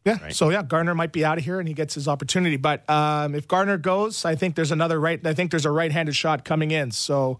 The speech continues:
Speaker 2: Mm-hmm.
Speaker 1: um, I, I think it stabilizes the defense as a whole, and it makes, it, it, it, it, it answers the questions that a lot of the fans had,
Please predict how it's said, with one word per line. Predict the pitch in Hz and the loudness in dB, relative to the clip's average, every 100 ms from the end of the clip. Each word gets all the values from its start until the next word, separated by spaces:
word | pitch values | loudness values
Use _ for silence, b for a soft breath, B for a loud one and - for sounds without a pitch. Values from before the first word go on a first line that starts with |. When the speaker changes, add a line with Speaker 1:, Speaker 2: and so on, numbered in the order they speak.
| B | B
Speaker 2:
Mm-hmm. | 90 92 107 113 B B 156 | -10 -8 -6 -8 B B 2
Speaker 1:
um, | 160 165 170 170 - | 2 2 0 -2 -4
I, | - 170 | -2 0
I | 180 | 0
think | 165 220 214 | 2 0 0
it | 190 | 0
stabilizes | - 196 190 196 190 180 170 170 143 | 0 0 2 2 2 2 0 -2 -2
the | 156 | -2
defense | 151 - 165 160 - - | -2 0 0 0 -2 -2
as | 160 151 | 0 0
a | 147 | 0
whole, | - 156 170 208 - - | 0 0 0 -4 -12 -4
and | 151 156 | 0 0
it | 156 165 | 0 0
makes, | 170 175 - - - | 0 0 -2 -4 -2
it, | |
it, | 165 165 170 170 | 0 0 0 -2
it, | 175 156 _ - | -2 -4 _ -8
it, | 165 147 | -4 -2
it | 156 143 - _ _ _ 175 | -2 -4 -12 _ _ _ 0
answers | 208 - 202 | 0 2 0
the | 175 | 0
questions | - 180 156 165 147 | 0 0 2 0 0
that | 151 147 | 2 0
a | |
lot | 147 151 | 2 0
of | |
the | 156 | -2
fans | - 165 165 143 | -2 0 0 -2
had, | 147 139 135 135 | -2 0 -2 -8